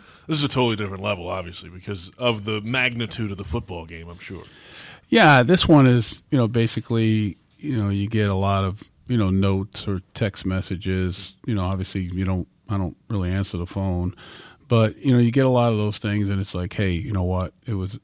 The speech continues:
Speaker 2: it was a hell of a year." It was, you know, and, and peop-, and, and those are, those are what the people that care about you, you know, say, because they don't want you, if they know you, they know how you feel. And, and I think the people that know myself, and I'm sure it's the same with the rest of our coaches and, and our players included, and, you know, other people in the building.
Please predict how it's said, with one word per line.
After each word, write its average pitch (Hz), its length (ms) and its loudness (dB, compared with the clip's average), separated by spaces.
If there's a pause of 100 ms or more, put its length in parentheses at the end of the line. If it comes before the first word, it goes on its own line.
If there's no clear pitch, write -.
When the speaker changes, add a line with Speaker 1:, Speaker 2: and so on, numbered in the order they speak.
Speaker 2:
it 113 60 -10
was 107 140 -8
a - 40 -14
hell 113 220 -2
of 107 80 -2
a 110 40 0
year." 101 440 -2
It 90 80 -6
was, 104 220 -12
you 135 100 2
know, 117 100 4
and, 117 140 4
and 156 200 2
peop-, 185 300 -2
and, 143 240 2
and 147 140 6
those 165 200 8
are, 135 100 2 (180)
those 156 200 8
are 147 40 8
what 135 280 6 (520)
the 110 100 -2
people 123 280 2
that 104 120 0
care 117 220 0
about 98 320 -2
you, 101 240 -4 (160)
you 127 100 -4
know, 98 220 -4
say, 135 400 0
because 110 340 -2
they 113 140 2
don't 117 360 2
want 107 360 0
you, 98 400 2 (920)
if 127 140 2
they 120 120 6
know 131 200 10
you, 107 200 6
they 104 140 0
know 104 160 0
how 95 60 0
you 92 160 -4
feel. - 320 -10 (180)
And, 113 300 0
and 110 80 0
I 113 80 0
think 113 180 -2
the 101 80 -6
people 104 300 -2
that 107 200 0
know 113 140 2
myself, 107 460 0
and 160 200 4
I'm 139 100 2
sure 139 200 4
it's - 140 0
the 135 40 -4
same 123 220 2
with 117 120 2
the 113 40 0
rest 113 220 0
of - 60 -4
our 104 100 0
coaches 110 420 -2
and, 117 220 -2
and 113 200 -2
our 113 120 0
players 104 440 -2
included, 104 540 -2
and, 98 340 -2
you 117 100 -2
know, 98 320 0
other 117 200 0
people 101 340 -2
in 92 100 -2
the 87 40 -4
building. 90 420 -4